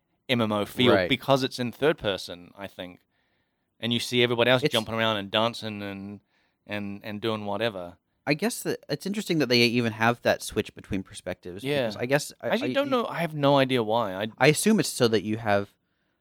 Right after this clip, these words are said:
Speaker 2: uh, some investment in the appearance of your character.
Speaker 1: Sure.
Speaker 2: And, like,
Speaker 1: I, I, I guess,
Speaker 2: and
Speaker 1: but, like,
Speaker 2: the effect that gear has on your appearance.
Speaker 1: Yeah,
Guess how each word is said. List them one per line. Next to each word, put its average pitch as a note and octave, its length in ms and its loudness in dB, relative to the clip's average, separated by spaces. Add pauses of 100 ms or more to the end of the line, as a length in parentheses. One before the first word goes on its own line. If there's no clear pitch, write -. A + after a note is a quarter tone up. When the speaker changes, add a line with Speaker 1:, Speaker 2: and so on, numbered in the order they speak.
(140)
Speaker 2:
uh, F#2+ 200 2
some A#2+ 200 -2
investment G#2 560 0
in G2+ 300 -4 (120)
the G#2 180 -8
appearance G#2 480 -2
of F#2+ 80 -12
your - 120 -16
character. - 480 -10
Speaker 1:
Sure. A#2+ 560 0
Speaker 2:
And, G2 180 -6
like, G2 320 -4
Speaker 1:
I, C#3 60 -8
I, B2 160 -10
I A#2 100 -14
guess, A#2+ 300 2
Speaker 2:
and G2+ 120 0
Speaker 1:
but, C3+ 140 2
like, B2+ 300 2
Speaker 2:
the A2+ 200 4
effect - 380 -2
that A2+ 220 -2
gear A#2+ 240 4
has G2 280 2
on F#2+ 120 -2
your F2+ 160 -6
appearance. - 580 -16
Speaker 1:
Yeah, G#2 400 -2